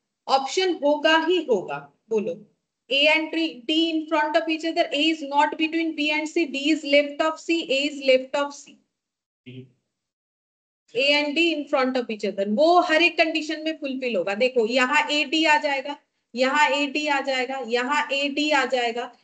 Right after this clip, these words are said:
Speaker 1: या एडी। अब डीए भी कर सकते हो तुम लोग, उस पे alternate करके देख सकते हो, लेकिन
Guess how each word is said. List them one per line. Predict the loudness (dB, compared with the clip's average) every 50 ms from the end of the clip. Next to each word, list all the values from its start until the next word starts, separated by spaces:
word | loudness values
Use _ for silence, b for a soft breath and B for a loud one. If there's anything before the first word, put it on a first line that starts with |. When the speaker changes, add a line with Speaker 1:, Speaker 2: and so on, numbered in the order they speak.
| b _ 0
Speaker 1:
या | 2 2 2 2 2 0
एडी। | -2 -2 -2 -2 -6 -6 -2 -2
अब | -2 -2 0 2
डीए | 2 2 2 2 0 0 0 0
भी | 2 2 0 0
कर | 2 2 0 0
सकते | 0 0 -2 -4 -4 -4 -2 -2
हो | -2
तुम | -2 -2 -2 -2 0
लोग, | 0 -2 -4 -4 -6
उस | -6 -6 -2 2
पे | 4 4
alternate | 4 4 4 2 2 2 0 2 2 0 -2 -2 -2
करके | -2 -2 -2 -2 -4 -2
देख | 0 0 0 0 0
सकते | -4 -4 -4 -2 -2 0
हो, | 2 2
लेकिन | 4 4 4 4 4 2 0 0 -2